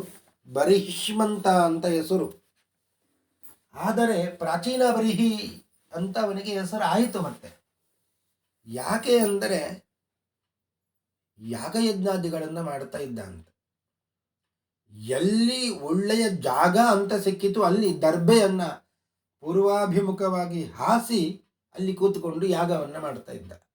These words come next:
ಎಷ್ಟು ಯಾಗ ಮಾಡಿದ ಅಂದರೆ ಎಲ್ಲಿ ನೋಡಿದರಲ್ಲಿ ದರ್ಬೆ ಅಂತ, ಅದು ಪೂರ್ವಕ್ಕೆ ಅಗ್ರವಾಗಿ ಇರುವಂತೆ ದರ್ಬೆಯನ್ನ ಹಾಸ್ತಾ ಇದ್ದ, ಯಾಗ ಮಾಡ್ತಾ ಇದ್ದ.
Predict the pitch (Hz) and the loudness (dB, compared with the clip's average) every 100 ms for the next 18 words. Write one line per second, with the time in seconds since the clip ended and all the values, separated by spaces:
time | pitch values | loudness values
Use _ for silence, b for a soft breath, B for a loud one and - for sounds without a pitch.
0 | _ _ _ _ _ _ _ _ _ 139 | _ _ _ _ _ _ _ _ _ -4
1 | 185 - - 254 233 226 220 202 196 165 | -4 -4 -2 0 2 2 2 4 2 2
2 | 151 139 120 104 90 _ 120 139 175 226 | -4 -8 -10 -12 -16 _ -12 -2 2 2
3 | 247 254 202 170 208 240 208 202 190 233 | 0 -2 -2 0 0 0 0 0 -2 -4
4 | 185 165 156 - 107 85 - _ _ _ | -4 -4 -4 -4 -6 -10 -20 _ _ _
5 | _ _ _ - 226 - 220 220 196 196 | _ _ _ -10 -10 -4 -2 0 0 0
6 | 214 170 - _ _ _ _ 185 190 226 | 0 -2 -6 _ _ _ _ -6 -2 0
7 | 202 180 170 170 165 160 156 180 165 175 | 0 0 -2 -6 -6 -8 -8 -4 -2 0
8 | 170 160 156 139 156 170 - - 190 180 | 0 -2 -4 -8 -6 -6 -6 -6 -6 -4
9 | 226 - - _ _ _ _ _ 233 240 | -6 -8 -14 _ _ _ _ _ -4 -4
10 | 196 160 123 101 85 - | -2 -6 -8 -12 -16 -16